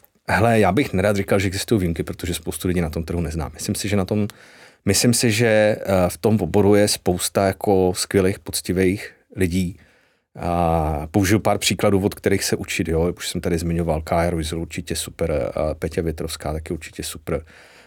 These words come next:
Julabové z Brna taky určitě mají super přístup jako ke, ke zhodnocení svý, svý, eh, role v tom projektu.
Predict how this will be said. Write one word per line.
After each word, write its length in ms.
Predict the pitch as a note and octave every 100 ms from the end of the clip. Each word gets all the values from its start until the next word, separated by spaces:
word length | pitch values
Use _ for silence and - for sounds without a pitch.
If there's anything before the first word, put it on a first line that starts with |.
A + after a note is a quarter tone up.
| _
Julabové 480 | G2 F#2 F#2+ F#2+ F2+
z 60 | F2
Brna 260 | F#2 E2+
taky 220 | D#2+ E2+ F2+
určitě 320 | D#2+ - -
mají 160 | E2+
super 260 | E2+ F2 -
přístup 440 | - - - E2
jako 260 | D#2+ - F2+
ke, 200 | - F#2+
ke 180 | - G2
zhodnocení 580 | F#2+ F#2+ G#2 - G2 F#2+
svý, 460 | - G#2 G2 F#2 -
svý, 440 | - G2+ F#2 F2
eh, 320 | F2+ E2 C2+
role 180 | F2 E2+
v 60 | D#2+
tom 160 | G2
projektu. 440 | F#2 D#2 D#2 -